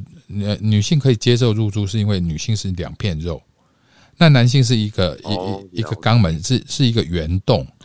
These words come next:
Speaker 1: 那在肛门口那边呢，
Speaker 2: 对。
Speaker 1: 其实有入珠的话，其实是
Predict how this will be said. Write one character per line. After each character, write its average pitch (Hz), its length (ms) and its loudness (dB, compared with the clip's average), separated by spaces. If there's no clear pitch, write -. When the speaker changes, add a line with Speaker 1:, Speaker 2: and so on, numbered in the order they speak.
Speaker 1:
那 160 200 4
在 147 260 2
肛 143 220 2
门 123 180 6
口 - 260 -4
那 101 120 0
边 98 200 -2
呢， 101 100 -2
Speaker 2:
对。 95 40 -4
Speaker 1:
其 110 180 -4
实 95 240 -4
有 98 180 0
入 131 180 2
珠 117 220 2
的 98 100 2
话， 104 180 0
其 98 220 -4
实 92 160 -4
是 104 180 -4